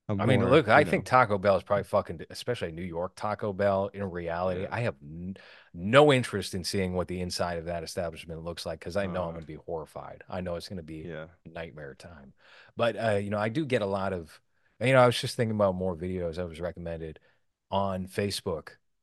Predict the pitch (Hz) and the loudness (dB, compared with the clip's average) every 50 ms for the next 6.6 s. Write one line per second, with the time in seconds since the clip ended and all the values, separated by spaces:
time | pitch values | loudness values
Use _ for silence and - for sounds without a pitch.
0 | _ _ _ _ - 101 104 107 110 - - 110 104 101 98 - 107 - - - | _ _ _ _ -6 -4 -4 -4 -4 -4 -2 2 2 2 2 0 -2 -4 0 2
1 | 117 117 - - - 113 92 - 78 85 87 90 98 98 98 101 95 - 95 - | 2 2 2 2 0 0 0 -2 -8 -8 -6 -4 -2 -2 -2 -4 -4 -8 -10 -10
2 | - 113 - 107 90 101 107 120 131 135 131 117 113 120 127 131 135 127 120 101 | -8 -8 -8 -8 -6 -4 -4 -2 -2 -2 -4 -6 -6 -4 -4 -4 -4 -4 -6 -8
3 | - - - - 113 101 90 87 - - 85 76 - 92 92 92 85 90 87 78 | -10 -14 -10 -8 -6 -6 -6 -8 -10 -14 -14 -12 -10 -8 -8 -8 -8 -10 -10 -10
4 | 78 85 87 - - - 85 85 87 85 87 87 85 80 76 78 87 85 - - | -10 -10 -10 -12 -12 -12 -12 -8 -8 -6 -6 -6 -8 -10 -12 -12 -14 -14 -12 -12
5 | 92 85 76 - - - 85 82 85 85 85 80 104 110 - 76 73 76 76 - | -12 -12 -12 -12 -12 -10 -8 -8 -6 -8 -8 -10 -12 -12 -12 -12 -14 -14 -16 -16
6 | - - 95 - - - - 85 85 82 82 80 | -14 -12 -12 -12 -12 -10 -8 -6 -6 -6 -8 -10